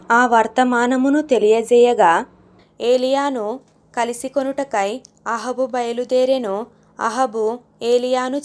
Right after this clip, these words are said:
చూచి, "ఇశ్రాయేలు వారిని శ్రమపెట్టు వాడవు నీవే కావాయని" అతనితో అనగా,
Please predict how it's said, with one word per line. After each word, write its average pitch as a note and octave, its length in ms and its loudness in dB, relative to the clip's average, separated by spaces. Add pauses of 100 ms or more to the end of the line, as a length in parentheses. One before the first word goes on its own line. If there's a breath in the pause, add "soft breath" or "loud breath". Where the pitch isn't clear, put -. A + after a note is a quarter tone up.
చూచి, A#3+ 480 -6 (220)
"ఇశ్రాయేలు C4 680 -2
వారిని B3 680 -6 (140)
శ్రమపెట్టు B3 680 -6
వాడవు A#3 680 -4 (280 soft breath)
నీవే B3 420 0
కావాయని" A#3+ 920 -4 (200)
అతనితో A#3 580 -6
అనగా, A3+ 480 -2